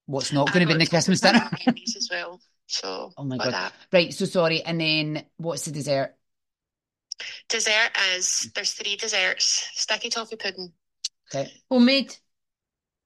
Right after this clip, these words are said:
Speaker 2: No.
Speaker 3: Okay.
Speaker 1: Carmel, though, doll.
Speaker 3: Mm.
Speaker 2: There is
Speaker 3: Okay.
Speaker 2: also stuffing. Sorry, I forgot to say stuffing.
Speaker 1: Oh,
Speaker 3: Mm,
Speaker 1: yeah, yeah,
Speaker 3: perfect,
Speaker 1: perfect,
Speaker 3: perfect.
Speaker 1: perfect, perfect.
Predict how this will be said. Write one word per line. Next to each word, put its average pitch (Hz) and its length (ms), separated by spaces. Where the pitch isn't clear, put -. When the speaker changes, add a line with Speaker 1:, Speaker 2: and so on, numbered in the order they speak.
Speaker 2:
No. 190 240
Speaker 3:
Okay. 220 380
Speaker 1:
Carmel, 151 420
though, 135 140
doll. 117 260
Speaker 3:
Mm. 220 240
Speaker 2:
There 233 140
is 254 200
Speaker 3:
Okay. 294 80
Speaker 2:
also 285 280
stuffing. 214 480
Sorry, 190 240
I - 20
forgot 190 220
to - 40
say 190 140
stuffing. 180 260
Speaker 1:
Oh, 156 180
Speaker 3:
Mm, 147 60
Speaker 1:
yeah, 135 60
yeah, 120 220
Speaker 3:
perfect, 110 340
Speaker 1:
perfect, - 0
Speaker 3:
perfect. 101 240
Speaker 1:
perfect, - 20
perfect. 95 300